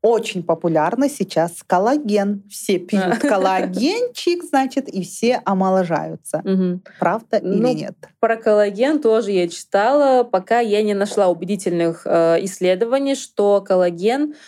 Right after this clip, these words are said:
Speaker 2: может реально помогать. Потому что те исследования, которые есть и показывают, что коллаген якобы там улучшает, э, кожу или что-то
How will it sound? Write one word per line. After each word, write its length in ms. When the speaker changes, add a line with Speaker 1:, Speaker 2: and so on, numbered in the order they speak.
Speaker 2:
может 400
реально 280
помогать. 580
Потому 260
что 160
те 140
исследования, 420
которые 420
есть 200
и 40
показывают, 680
что 320
коллаген 400
якобы 340
там 240
улучшает, 720
э, 380
кожу 640
или 120
что-то 260